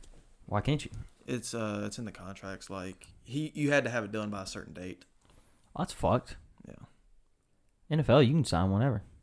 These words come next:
Speaker 2: So, yeah, there was, like, a, it was, like, two weeks prior to the season, maybe. Yeah, it was a pretty big ordeal.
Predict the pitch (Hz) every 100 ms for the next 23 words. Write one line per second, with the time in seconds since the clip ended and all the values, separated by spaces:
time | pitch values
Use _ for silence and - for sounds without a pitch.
0 | _ - _ _ - 64 80 95 - _
1 | _ _ - - 127 120 120 123 117 113
2 | 107 113 113 110 110 - _ - 135 139
3 | 127 120 104 - 127 120 117 107 - 110
4 | 113 113 117 117 131 127 127 135 139 139
5 | _ _ _ _ _ _ _ _ _ _
6 | _ _ - 95 101 117 113 104 101 _
7 | - - 131 107 107 104 110 107 107 104
8 | 104